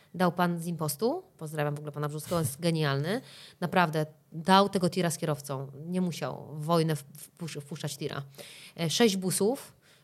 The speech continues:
prawie sto osób na hali. Te transporty zjeżdżały, ja nie spałam w ogóle. Ja powiedziałam: "Ja pojadę". Ja pojechałam tam, pierwsze tiry rozładowywano na granicy, ale kolejne, jak pojechaliśmy następnego razu, czyli za trzy dni później, ja nie widziałam domu, nie widziałam nic. Myłam się mokrymi chusteczkami, za przeproszeniem,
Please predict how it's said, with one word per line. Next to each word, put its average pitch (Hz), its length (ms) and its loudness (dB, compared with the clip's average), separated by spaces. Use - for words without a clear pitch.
prawie 226 200 4
sto 220 140 4
osób 208 240 0
na 208 60 0
hali. 175 360 0
Te - 80 -20
transporty 226 420 2
zjeżdżały, 208 380 4
ja 220 60 6
nie 208 60 0
spałam 196 260 2
w 165 60 -2
ogóle. 147 260 -4
Ja 170 100 -6
powiedziałam: 202 300 4
"Ja 220 80 6
pojadę". 180 440 6
Ja 175 80 -2
pojechałam 196 380 4
tam, 185 300 0
pierwsze 196 340 -2
tiry 185 200 -2
rozładowywano 160 680 -2
na 156 100 -4
granicy, 147 540 -4
ale 233 200 4
kolejne, 233 360 6
jak 202 100 2
pojechaliśmy 220 360 4
następnego 208 460 0
razu, 185 260 4
czyli 190 180 -10
za 196 80 2
trzy 202 220 -2
dni 202 140 0
później, 165 440 -4
ja 208 60 -2
nie 202 80 -4
widziałam 196 280 2
domu, 202 280 6
nie 196 120 4
widziałam 185 360 4
nic. 175 280 2
Myłam 202 200 4
się 202 120 0
mokrymi 196 340 4
chusteczkami, 185 460 -2
za 156 80 -4
przeproszeniem, 160 560 -4